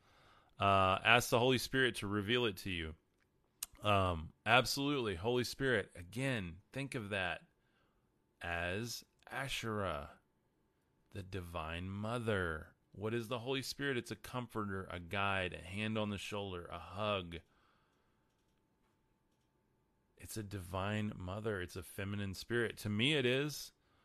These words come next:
And when we start to read the Bible with that understanding, and then you see that the Most High is dividing the nations. This is why everybody wants to argue. You've got all of these,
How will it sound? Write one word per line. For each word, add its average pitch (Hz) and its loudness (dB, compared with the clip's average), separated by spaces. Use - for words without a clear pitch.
And 113 4
when 113 4
we 107 2
start - 2
to 160 -2
read 127 -2
the 117 -2
Bible 104 2
with 92 -4
that 107 2
understanding, 95 -4
and 98 -6
then 120 0
you 160 0
see 120 -2
that 101 0
the 113 6
Most 139 10
High 131 6
is 101 0
dividing 113 6
the 110 2
nations. 104 0
This 120 -4
is 117 -6
why 110 6
everybody 156 6
wants 143 0
to - -2
argue. 113 4
You've 123 0
got 135 8
all 147 6
of 151 4
these, 143 0